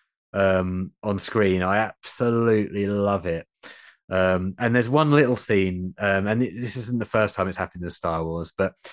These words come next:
whenever a Jedi loses their lightsaber and, um, they call it back, um, with the Force, and they, as soon as they grab it in their hand, like she does in this episode,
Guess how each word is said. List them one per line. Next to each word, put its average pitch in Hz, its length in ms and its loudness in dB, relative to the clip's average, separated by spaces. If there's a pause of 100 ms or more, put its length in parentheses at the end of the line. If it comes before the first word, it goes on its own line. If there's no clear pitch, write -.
(220)
whenever 165 360 6
a 156 40 4
Jedi 127 380 6
loses 107 340 0
their 107 140 2
lightsaber 87 800 -2 (520)
and, 98 340 -2
um, 98 420 2
they 110 140 2
call 123 320 4
it - 120 -4
back, - 460 -4 (160)
um, 98 580 -2
with 101 180 0
the - 60 -10
Force, 98 440 2
and 95 80 -2
they, 98 260 -2
as - 140 -6
soon 170 260 4
as 151 100 4
they 139 140 4
grab 127 320 2
it 104 80 -2
in 104 160 -2
their 101 140 -2
hand, 98 280 -2
like 98 140 0
she 98 120 -12
does 101 120 2
in 104 100 0
this 104 160 0
episode, 92 460 -2